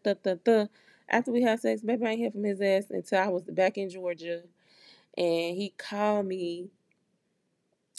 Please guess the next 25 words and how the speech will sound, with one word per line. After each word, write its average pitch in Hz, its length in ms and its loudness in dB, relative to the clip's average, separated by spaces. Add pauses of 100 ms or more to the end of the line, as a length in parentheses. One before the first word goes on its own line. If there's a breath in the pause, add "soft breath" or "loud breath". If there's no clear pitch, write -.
(180)
and 220 220 6
I 240 80 6
just 233 240 -4
ended 202 240 -4
up 180 200 2 (340)
just 170 260 -6
losing 165 460 -4
it. 135 180 -8
Like, 156 180 -8
I 180 100 -2
just 202 180 -8
lo-, 180 240 -6
end 190 160 -2
up 160 180 -6
just - 260 -8
saying 180 400 -2
everything 208 420 -4
that 190 100 -8
I'm 190 100 -10
saying 196 220 -8
on 185 100 -10
this 175 100 -12
podcast 214 380 -8
right 214 140 -4
now. 220 220 -2